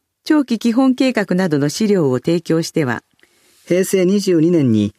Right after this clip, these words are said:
Speaker 2: 広報誌の電子化の実証実験を行いましたが、課題があり、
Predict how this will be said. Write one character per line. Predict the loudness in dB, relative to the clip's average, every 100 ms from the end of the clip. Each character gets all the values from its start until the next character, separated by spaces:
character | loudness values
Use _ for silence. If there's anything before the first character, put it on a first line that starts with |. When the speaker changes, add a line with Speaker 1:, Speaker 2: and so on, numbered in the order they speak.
| _ _
Speaker 2:
広 | -2 -2 0
報 | -2
誌 | 0 0
の | 0 0
電 | -2 -2
子 | -2
化 | -2 0
の | 2 0 -2
実 | -6 -4 -6 -4
証 | 0 2 0
実 | -4 -4
験 | -2 0
を | 0
行 | 0 -2
い | 0
ま | -2
し | -4
た |
が、 | -8 -8 -12 _ _ _ _
課 | -4
題 | 0 2 0
が | 0
あ | 0
り、 | -2 -2